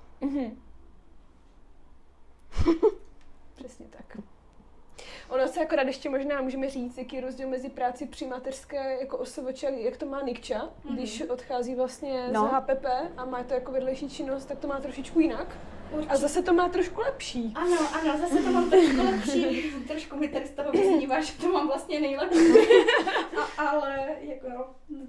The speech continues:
Speaker 2: taky to není úplně ideální situace, taky se samozřejmě člověk musí jako finančně připravit i na tady tuhle, tuhle věc, protože ty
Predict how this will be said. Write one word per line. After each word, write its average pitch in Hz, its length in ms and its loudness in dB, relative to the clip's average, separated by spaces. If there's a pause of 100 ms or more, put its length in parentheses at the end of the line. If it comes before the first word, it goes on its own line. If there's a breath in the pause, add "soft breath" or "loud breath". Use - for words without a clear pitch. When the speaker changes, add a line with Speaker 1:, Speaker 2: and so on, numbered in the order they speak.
Speaker 2:
taky 254 220 -8
to 254 60 -4
není 254 240 -6
úplně 254 200 -6
ideální 269 480 -6
situace, 262 440 -10
taky 240 240 -16
se 214 140 -16
samozřejmě 226 640 -12
člověk 233 380 -12
musí 226 340 -12
jako 226 140 -14
finančně 233 580 -12 (600 soft breath)
připravit 254 600 -8
i 269 100 -12
na 247 180 -8
tady 240 240 -10
tuhle, 233 400 -8 (260)
tuhle 254 300 -12
věc, 240 240 -10
protože 226 460 -14
ty 233 160 -14